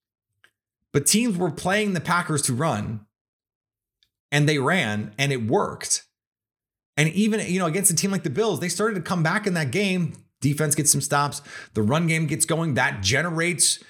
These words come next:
some passing game opportunities. And all of a sudden, it looks like a team that you go, "Yeah, there's, there's some good stuff here."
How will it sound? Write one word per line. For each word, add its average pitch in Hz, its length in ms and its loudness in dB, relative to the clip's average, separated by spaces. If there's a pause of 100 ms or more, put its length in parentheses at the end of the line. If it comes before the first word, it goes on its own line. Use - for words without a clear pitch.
(180)
some 131 180 2
passing 160 360 4
game 165 140 0
opportunities. 165 540 0
And 165 80 0
all 196 60 2
of 208 80 0
a - 20 0
sudden, 196 240 2
it - 20 -2
looks 202 200 0
like 190 100 0
a 170 60 0
team 202 300 0
that 175 40 0
you 175 80 -2
go, 190 160 2
"Yeah, 220 160 -2
there's, 240 160 -2
there's 254 220 2
some 226 100 2
good 220 160 0
stuff 269 280 0
here." 107 400 -2